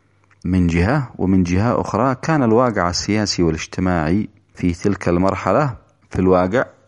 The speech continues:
كانت الظروف مساعدة بشكل كبير جدًا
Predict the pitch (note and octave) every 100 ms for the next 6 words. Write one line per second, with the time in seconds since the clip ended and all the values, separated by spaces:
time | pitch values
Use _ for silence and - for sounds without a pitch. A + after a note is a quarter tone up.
0 | _ _ _ _ _ _ _ _ - G2
1 | F#2+ F2+ - D#2+ E2+ F#2+ B2+ - F#2+ F2+
2 | G#2+ G2 D#2 D2+ D#2 D#2 F2 F2 - -
3 | F2 F2 E2 E2+ E2+ F#2+ A2+